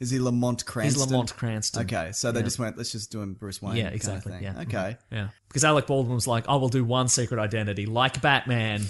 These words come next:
Speaker 2: but I will not do a second one."
Speaker 1: Well, Bruce Wayne, in, in a way, has double secret identities.
Speaker 2: 'Cause he's real sec-, he's real Bruce Wayne
Speaker 1: Yeah.
Speaker 2: and his
Speaker 1: And he's socialite
Speaker 2: Bruce Wayne,
Speaker 1: Bruce
Speaker 2: yeah.
Speaker 1: Wayne. So,
Speaker 2: Mm-hmm.
Speaker 1: yeah, yeah.
Speaker 2: Mm-hmm.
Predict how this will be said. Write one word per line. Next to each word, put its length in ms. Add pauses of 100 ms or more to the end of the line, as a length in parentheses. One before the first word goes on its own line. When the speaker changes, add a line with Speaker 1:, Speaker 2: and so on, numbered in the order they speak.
(260)
Speaker 2:
but 100
I 60
will 140
not 240
do 140
a 60
second 360
one." 320
Speaker 1:
Well, 80
Bruce 260
Wayne, 220
in, 160
in 120
a 60
way, 280
has 360 (400)
double 280
secret 320
identities. 500
Speaker 2:
'Cause 120
he's 220
real 380
sec-, 300
he's 160
real 260
Bruce 320
Wayne 200
Speaker 1:
Yeah. 120
Speaker 2:
and 100
his 420 (200)
Speaker 1:
And 100
he's 200 (280)
socialite 600 (220)
Speaker 2:
Bruce 260
Wayne, 120
Speaker 1:
Bruce 160
Speaker 2:
yeah. 140
Speaker 1:
Wayne. 120
So, 160
Speaker 2:
Mm-hmm. 100
Speaker 1:
yeah, 100
yeah. 220 (120)
Speaker 2:
Mm-hmm. 200